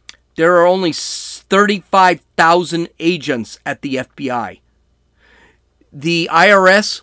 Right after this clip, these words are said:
will have one hundred and sixty-five thousand agents. At the Pentagon,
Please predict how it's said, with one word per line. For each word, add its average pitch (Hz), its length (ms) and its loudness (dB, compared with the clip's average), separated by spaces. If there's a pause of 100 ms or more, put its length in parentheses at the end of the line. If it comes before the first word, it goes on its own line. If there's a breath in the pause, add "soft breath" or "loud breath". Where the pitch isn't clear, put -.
will 147 180 -4
have 139 340 -6 (280)
one 143 440 -2
hundred 185 840 -4
and 135 160 -6
sixty-five 139 1200 -6 (440)
thousand 135 600 0
agents. 117 580 -14 (1300 loud breath)
At 226 220 2
the 233 100 0
Pentagon, 226 680 0